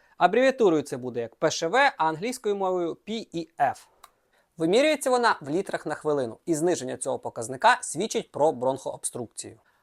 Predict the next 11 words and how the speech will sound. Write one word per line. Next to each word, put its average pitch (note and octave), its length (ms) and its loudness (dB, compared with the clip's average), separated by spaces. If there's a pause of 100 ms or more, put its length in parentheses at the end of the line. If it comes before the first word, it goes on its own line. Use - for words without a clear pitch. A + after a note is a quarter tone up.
(220)
Основним A3+ 480 4
способом D3 500 -2
використання D3+ 600 -2
даного B2+ 400 -2
гаджету A#3 380 4
є D#3 360 0
домашній C#3 600 -2
контроль D3+ 500 -2
симптомів D3 580 -2
бронхіальної C3 680 -2
астми. - 340 -6